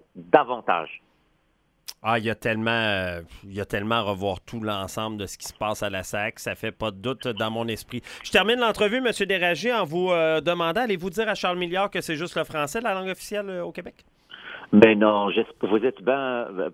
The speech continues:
Speaker 1: plus, plus, euh, écoutez, ch-, écoutez, c'est pas vrai.
Speaker 2: Ben non, mais c'est parce
Speaker 1: Il
Speaker 2: qu'il a
Speaker 1: est
Speaker 2: parlé de l'anglais, il a même dit en espagnol, là, c'est, là, qu'est-ce
Speaker 1: Ouais,
Speaker 2: qui se
Speaker 1: mais,
Speaker 2: passe
Speaker 1: mais
Speaker 2: avec
Speaker 1: écoutez,
Speaker 2: mon Québec ?
Speaker 1: Ben, il y a, écoutez, j'étais dans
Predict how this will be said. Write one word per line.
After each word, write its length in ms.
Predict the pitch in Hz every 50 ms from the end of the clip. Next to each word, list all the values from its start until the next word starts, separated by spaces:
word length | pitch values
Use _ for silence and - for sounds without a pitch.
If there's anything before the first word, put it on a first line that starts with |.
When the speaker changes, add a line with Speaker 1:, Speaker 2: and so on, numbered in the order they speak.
| _ _ -
Speaker 1:
plus, 520 | 120 123 139 139 143 143 143 143 139 131 135
plus, 340 | - 120 127 143 143 139 139
euh, 140 | 120 101 92
écoutez, 480 | 90 - - 113 - 135 127 123 113 101
ch-, 240 | - - - - -
écoutez, 380 | - - - - - 131 120 107 - - - - - -
c'est 100 | 139 -
pas 140 | - 135
vrai. 340 | 104 101 104 117 113 107 - _ _ _ -
Speaker 2:
Ben 100 | 123 127
non, 60 | 143
mais 80 | 131 127
c'est 80 | - -
parce 80 | 131 123
Speaker 1:
Il 80 | 131 139
Speaker 2:
qu'il 100 | 131 131
a 40 |
Speaker 1:
est 20 | 127
Speaker 2:
parlé 240 | 123 135 131 147 147
de 100 | 123 139
l'anglais, 380 | 147 143 135 131 120 131 196 240
il 60 | 247
a 20 |
même 200 | 180 160 156 147
dit 100 | 131 185
en 140 | 190 180 165
espagnol, 720 | 160 147 - - - 170 143 135 139 175 233 262 196 147
là, 120 | 143 165 165
c'est, 200 | 123 101 98 87
là, 240 | 101 160 233 233 -
qu'est-ce 220 | - 240 - 131 139
Speaker 1:
Ouais, 80 | 139
Speaker 2:
qui 80 | 135 135
se 100 | 135 135
Speaker 1:
mais, 40 | 131
Speaker 2:
passe 240 | - 220 277 302 -
Speaker 1:
mais 60 | 185
Speaker 2:
avec 120 | 143 135 131
Speaker 1:
écoutez, 100 | 151 147
Speaker 2:
mon 80 | 143 139
Québec ? 500 | - 151 135 135 202 277 - - - - _ _ _ _ _ _ _ _ _ _
Speaker 1:
Ben, 260 | - - 131 131 127 117 -
il 80 | 127
y 60 | 127 123
a, 40 | -
écoutez, 520 | - 120 110 - - 117 - - 123 95 -
j'étais 400 | 104 98 107 120 - - 156 147
dans 180 | 127 123 107